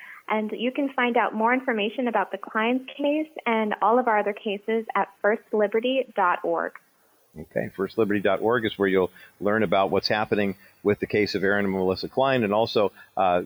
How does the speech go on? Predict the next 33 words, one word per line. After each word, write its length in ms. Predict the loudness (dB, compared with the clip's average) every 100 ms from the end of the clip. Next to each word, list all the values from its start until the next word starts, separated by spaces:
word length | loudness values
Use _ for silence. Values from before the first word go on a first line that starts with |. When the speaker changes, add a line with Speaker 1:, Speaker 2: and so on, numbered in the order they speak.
| -6
Speaker 2:
the 60 |
cases 340 | -2 0 0 -6
that 120 | -6
Stephanie 380 | 0 0 0 -4
Taub 340 | 0 2 2
and 100 | 0
the 80 | 0
other 160 | -2 0
fine 260 | -2 0
attorneys 520 | -2 -2 -2 0 -2 -8 _ -4
at 160 | -2
First 240 | 0 -2 0
Liberty 280 | 2 2 0
Institute 500 | -4 -10 -2 -2 -2 _ _
are 180 | 0 2
doing 280 | 2 0 -2
such 180 | -6
a 60 | -4
wonderful 460 | 0 2 2 0 0
job 360 | 2 2 2 -4 _ -2
of, 260 | 0 2 2
uh, 200 | 2 0
handling. 520 | -2 -2 -2 -4 -8 -8
And, 220 | -8 -2
uh, 180 | -2 -2 -4
and 180 | -8 -12 -20 _ _ -20 -20 -10
on 140 | -10
behalf 420 | -8 -4 -2 -2
of 120 | -6 -6
the 160 | -8 -8 -18 -20 _
people 280 | -2 0 0
who 160 | 2
are 220 | 2 2